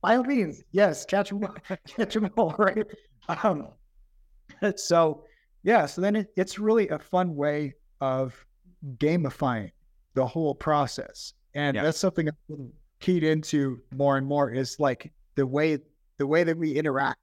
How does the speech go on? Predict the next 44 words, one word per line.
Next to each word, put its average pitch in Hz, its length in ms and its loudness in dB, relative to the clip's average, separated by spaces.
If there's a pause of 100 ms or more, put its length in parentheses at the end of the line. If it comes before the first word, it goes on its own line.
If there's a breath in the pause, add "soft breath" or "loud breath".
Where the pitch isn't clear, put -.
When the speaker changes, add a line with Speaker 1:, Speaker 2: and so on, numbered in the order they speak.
Speaker 1:
with 117 160 -14
games, - 560 -8 (320)
you 135 80 -6
know, 135 100 0
the 135 100 -2
way 143 180 2
we, 139 100 -4 (160)
the 139 60 -2
way 143 160 2
we 135 120 -2
love 127 320 0
games. 127 320 -4
So 139 120 0
I'd, 135 120 -2 (160)
I'd 135 140 -4
been 135 100 -4
Speaker 2:
Yeah, 127 240 4
Speaker 1:
rec- 156 180 0
Speaker 2:
achievements. 143 560 -4 (680)
Speaker 1:
for, 143 220 -2
yeah, 147 360 4
the, 139 160 -6 (100)
I've 160 160 0
been 143 300 -2 (400)
rec-, 170 220 0 (140)
yeah, 180 120 0 (600 soft breath)
right. 185 360 6
So, 175 180 2
like, 165 380 2 (380)
so, 170 160 -4
like, 170 200 2
in 160 80 0
an 143 140 0
online 147 460 0
game 131 240 -2
where 143 340 2
you 135 300 -4 (680)
do 160 240 4
a 143 40 4
certain 160 360 -2
thing 139 480 -2 (140)
and 147 180 -4
you 143 120 0
get 131 280 0